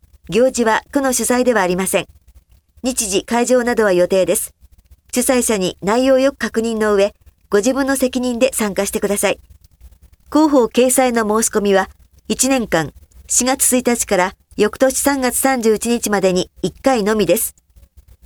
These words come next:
催し講座は、掲載希望号の一ヶ月前までに申し込んでください。各号先着十五件です。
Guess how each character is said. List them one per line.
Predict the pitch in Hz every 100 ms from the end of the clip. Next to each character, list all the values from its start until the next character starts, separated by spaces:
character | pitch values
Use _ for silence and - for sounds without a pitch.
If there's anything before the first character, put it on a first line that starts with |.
| - _ -
催 | 220 277 277
し | -
講 | 269
座 | 254 226
は、 | 220 - _ -
掲 | 254 269
載 | 285 277
希 | -
望 | 240 277
号 | 214 294 277
の | - - -
一 | -
ヶ | 277
月 | 277 269
前 | 277 269
ま | 226
で | 208
に | 233
申 | - 190
し | -
込 | 226
ん |
で | 185
く | 180
だ | 175
さ | 190
い。 | 165 - _ _ - - - -
各 | - 254 226
号 | 190 170
先 | 233 240
着 | - 247
十 | 175 269 240
五 | 240
件 | 226 175
で | 196
す。 | - -